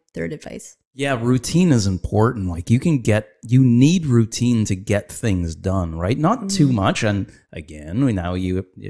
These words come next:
Speaker 2: there's a school of thought, "Well, you know, people tell me I should get out of my routine, get out of my comfort zone."
Speaker 1: <laughs>
Speaker 2: Routine and comfort are not the same thing, right?
Speaker 1: Agreed.
Speaker 2: Routine is where you can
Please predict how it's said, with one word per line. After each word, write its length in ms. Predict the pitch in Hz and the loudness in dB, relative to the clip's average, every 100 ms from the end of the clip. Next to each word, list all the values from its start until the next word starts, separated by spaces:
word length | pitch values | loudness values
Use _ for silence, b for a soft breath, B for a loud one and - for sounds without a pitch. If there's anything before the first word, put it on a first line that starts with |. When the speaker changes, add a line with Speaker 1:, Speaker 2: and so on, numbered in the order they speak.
| - | -12
Speaker 2:
there's 280 | 101 98 98 | -8 -6 -4
a 80 | |
school 280 | 92 - 98 | -6 -4 -4
of 80 | 95 | -4
thought, 200 | 90 92 | -4 -4
"Well, 320 | 90 92 85 87 | -4 -6 -6 -6
you 100 | 92 | -6
know, 160 | 82 82 | -6 -8
people 260 | 90 - | -10 -10
tell 220 | 85 98 98 | -10 -8 -8
me 160 | 92 | -8
I 80 | 85 | -8
should 260 | 85 90 87 | -8 -10 -10
get 160 | 95 | -8
out 160 | 90 147 | 0 2
of 60 | |
my 140 | 147 131 | 4 2
routine, 520 | 123 110 - 113 104 | 2 -2 -2 -2 0
get 160 | 104 110 | 0 2
out 140 | 151 | 2
of 60 | 139 | 4
my 120 | 110 | 0
comfort 640 | - 117 113 - 101 - | 0 -2 -2 -2 -4 -4
zone." 240 | 104 87 - - | -4 -4 -6 -8
Speaker 1:
<laughs> 220 | 226 - | -8 -4
Speaker 2:
Routine 460 | 165 139 139 208 208 | 4 4 4 2 4
and 140 | 139 | 4
comfort 480 | 131 143 147 - 113 | 2 0 0 0 -2
are 60 | 95 | -2
not 300 | 95 98 120 | 0 0 0
the 80 | 101 | -2
same 380 | - 92 85 82 | -4 -4 -4 -2
thing, 320 | - 220 185 | 0 0 -2
right? 380 | - 92 170 - | -4 -2 -4 -4
Speaker 1:
Agreed. 20 | - | 2
Speaker 2:
Routine 580 | 117 113 - 190 214 | 2 2 0 2 4
is 180 | 147 113 110 | 2 2 2
where 200 | 110 110 | 2 2
you 220 | 107 107 | 2 0
can 300 | - 101 | 0 0